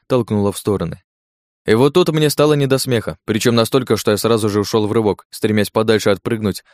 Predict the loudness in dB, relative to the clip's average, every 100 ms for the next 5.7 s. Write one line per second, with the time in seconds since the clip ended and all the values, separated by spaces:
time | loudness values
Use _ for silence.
0 | _ -2 0 2 2 2 0 -4 -12 _
1 | _ _ -2 -2 0 0 0 0 0 0
2 | 2 0 0 -2 -2 -6 -2 0 2 0
3 | 0 0 0 2 2 2 0 0 -2 -4
4 | -8 _ 0 2 2 4 2 2 0 0
5 | 0 -2 0 -2 -2 -4